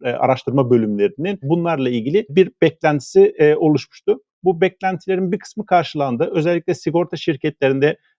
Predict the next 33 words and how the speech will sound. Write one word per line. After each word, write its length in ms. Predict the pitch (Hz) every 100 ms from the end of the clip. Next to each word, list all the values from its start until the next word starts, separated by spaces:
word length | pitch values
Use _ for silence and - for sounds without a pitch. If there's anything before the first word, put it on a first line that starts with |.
| -
agesa, 580 | 135 165 151 151 131 -
Aksigorta, 640 | 160 160 - 143 127 -
Anadolu 320 | 139 139 156
Hayat 280 | 156 147 -
gibi 100 | 120
şirketlerin 720 | - 120 127 - 123 123 127
bilançolarının 480 | 123 127 120 120 120
iyi 200 | 123 120
geldiğini 420 | 117 107 104 104
görüyoruz. 300 | 104 101 98
Beklentilerin 560 | 120 131 131 135 127 143
üzerinde 340 | 110 107 98
geldiğini 460 | 92 104 92 95 92
görüyoruz. 460 | 87 98 120 190 -
Bankalarda 580 | 151 180 - 190 175 180
Akbank, 420 | 175 - 165 170
Garanti 360 | 165 165 165 156
Bankası, 400 | 160 151 151 170
Halkbank, 460 | 131 165 - 160 156 _ - 170
İş 240 | 156 -
Bankası, 460 | 156 147 151 - 147
Yapı 200 | 160 -
Kredi 460 | - 160 147 147 117
bilançolarını 540 | 131 139 131 123 117
açıkladı. 460 | 113 - 123 180 208 _ _ -
Bunların 280 | 208 180
da 100 | 160
bilançolarının 640 | 165 170 151 135 156 208 165
beklentinin 460 | - 170 156 220
üzerinde 480 | 165 156 160 160 143 117
geldiğini, 640 | 139 110 110 120 180 190 -
e, 160 | 147
gördük. 400 | 131 147 117 90